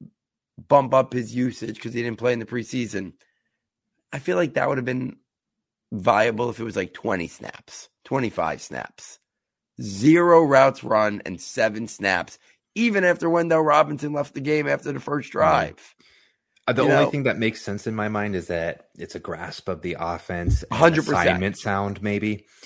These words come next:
Speaker 2: Um, but they're, if that's the problem, they're, they're gonna work, if they're at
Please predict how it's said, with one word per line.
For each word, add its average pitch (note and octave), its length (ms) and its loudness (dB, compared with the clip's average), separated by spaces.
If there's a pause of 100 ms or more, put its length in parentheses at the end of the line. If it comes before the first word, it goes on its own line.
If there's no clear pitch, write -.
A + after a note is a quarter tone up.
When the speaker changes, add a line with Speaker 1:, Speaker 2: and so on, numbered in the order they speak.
(380)
Speaker 2:
Um, F2 400 0 (200)
but G#2 260 0 (800)
they're, G#2 280 -4 (920)
if - 180 -2
that's G#2+ 300 0
the - 100 -6
problem, A#2 540 -4 (240)
they're, G#2 380 0
they're A#2 180 2
gonna A2+ 180 2
work, F#2 380 -4 (280)
if G#2 140 -4
they're - 180 -4 (440)
at B2+ 240 0